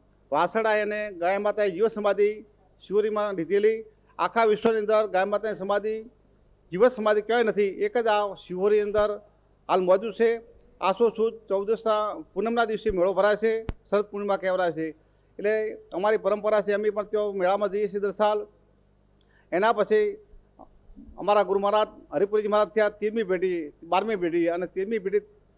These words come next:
હાલ મ-, વર્તમાન મંત તરીકે મહંત શ્રી સ્વામીજી જગદીશપુરીજી મહારાજ હાલ થળી મઠની અંદર અમે બિરાજમાન છીએ. અને પોતે નવ્વાણુંની, પોતે નવ્વાણું અમારા ગુરુ મહારાજ દેવ બ્રહ્મલીન થયા. એના પછી આ ગાદીનો ભાર,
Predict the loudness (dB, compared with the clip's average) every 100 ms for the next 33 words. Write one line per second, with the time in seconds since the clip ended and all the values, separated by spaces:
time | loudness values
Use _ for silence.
0 | _ _ _ 2 2 0 -6 -8 -10 -12
1 | -6 -4 -2 -2 -2 -2 -4 -4 -2 -4
2 | -4 -6 -4 -4 -2 -4 -4 -8 -8 -8
3 | -10 -10 -8 -2 0 0 -4 _ _ _
4 | 0 0 0 0 0 -2 -4 -4 -4 -4
5 | -4 -4 -6 -8 -4 -2 -2 -6 _ _
6 | -8 -4 -4 -6 -14 _ _ -2 0 2
7 | 0 0 0 -2 -6 -6 -10 -14 -14 -10
8 | -8 -8 -4 -2 0 0 0 -2 -4 -4
9 | -2 -2 0 2 2 -2 -4 -20 _ _
10 | -4 -4 -2 0 0 0 -2 -2 0 -2
11 | -4 _ _ _ -4 0 0 0 -2 0
12 | 0